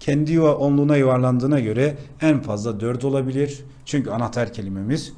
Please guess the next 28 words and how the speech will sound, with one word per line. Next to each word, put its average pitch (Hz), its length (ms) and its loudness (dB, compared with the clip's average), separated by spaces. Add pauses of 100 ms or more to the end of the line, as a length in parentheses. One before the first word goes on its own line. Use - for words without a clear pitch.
(100)
şuydu. - 380 -10 (460)
Üç 131 200 -2
aşağı 143 580 -2
ki 98 260 -10
dört 107 280 -8
de 135 60 0
var. 147 240 2 (260)
Beş 139 320 2
yukarı. 92 280 -12 (260)
Üç 165 220 0
aşağı, 151 400 2
beş 143 200 0
yukarı. 107 360 -8
Beş 160 240 -2
ve 143 140 -2
beşten 131 440 0 (360)
büyük 160 200 0
olan 147 240 2
sayıları 143 440 2
biz 139 260 -2
üst 127 200 -6
onluğa 107 280 -2
yuvarlıyorduk. 101 800 -2 (240)
Kendi 170 300 2
onluğuna 127 300 2
yuvarlandığına 117 580 -2
göre 123 420 0 (560)
üç, 135 440 -2